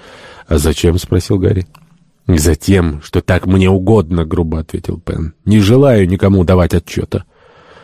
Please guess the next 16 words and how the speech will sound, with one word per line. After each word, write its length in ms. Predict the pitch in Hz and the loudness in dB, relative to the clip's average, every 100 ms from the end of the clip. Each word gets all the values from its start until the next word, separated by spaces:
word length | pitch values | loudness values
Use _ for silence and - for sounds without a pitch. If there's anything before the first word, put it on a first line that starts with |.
| _ _ - | _ _ -4
«Полно 480 | 180 175 170 156 143 | 0 4 4 2 2
вам, 180 | 123 110 | 2 2
ребята!» — 380 | 117 143 120 95 | 2 2 0 -2
крикнул 380 | 107 95 98 | -2 -2 -2
Джонсон 440 | 90 117 107 - 90 | 0 0 -2 -2 -6
в 40 | |
ту 140 | - 101 | -2 0
минуту, 300 | 113 123 - | 0 0 -2
когда 260 | 92 85 | -2 -2
разговор 420 | 85 80 92 107 | -2 -2 0 0
начал 300 | 92 92 - | 2 0 0
принимать 420 | 98 - 87 87 85 | -4 -2 -2 -2 0
дурной 340 | 90 90 85 | 0 2 0
оборот. 380 | 85 90 - - _ _ _ _ - | 0 -2 -4 -8 _ _ _ _ -6
«За 180 | 151 | -2
работу! 600 | 139 143 160 139 110 85 | 0 2 2 2 2 -4